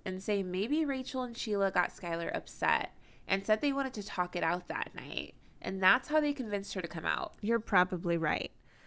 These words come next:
Speaker 2: They had been playing the long game with her, setting Skylar up for months before they killed her.
Speaker 1: It was very calculated. Okay, these girls had enough freedom at this point, so I need to know what they were sentenced.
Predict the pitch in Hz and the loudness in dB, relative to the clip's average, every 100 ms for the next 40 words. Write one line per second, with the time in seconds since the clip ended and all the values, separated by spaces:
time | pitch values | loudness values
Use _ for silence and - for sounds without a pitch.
0 | - - - 247 330 339 311 - 220 208 | -20 -18 4 6 6 4 0 2 2 2
1 | 185 170 170 165 165 165 165 143 - - | 0 0 0 2 0 -2 -4 -6 -8 -6
2 | - - - - - - - - 220 247 | -4 -4 -8 -20 -20 -20 -18 2 4 4
3 | 294 - 233 226 233 202 - - 196 190 | 0 0 4 4 4 2 0 -2 0 4
4 | 190 202 - 185 - 180 165 160 - 160 | 4 2 -2 -8 -2 -2 -2 -6 -6 -6
5 | 190 - - - - - - - - - | -10 -12 -20 -20 -20 -20 -20 -20 -20 -20
6 | - 220 330 359 190 170 170 151 147 - | -4 -2 0 -2 -4 0 2 2 2 0
7 | - - - - - - 220 - 254 - | -4 -6 -4 -6 -4 -4 0 0 -4 -18
8 | - - - - - 202 165 92 - 220 | -20 -20 -20 -12 -4 0 0 -2 -4 -2
9 | 262 285 339 359 320 247 175 143 151 - | 0 2 2 2 0 -4 0 2 0 0
10 | 196 208 208 208 202 208 - - 214 208 | 0 0 0 -2 -2 -4 -6 -4 0 0
11 | 208 - 196 185 185 - 190 240 285 208 | -2 0 2 4 2 4 4 4 -4 -2
12 | 156 156 - - - - - - - - | -2 -2 -2 -4 -2 0 0 -4 -10 -12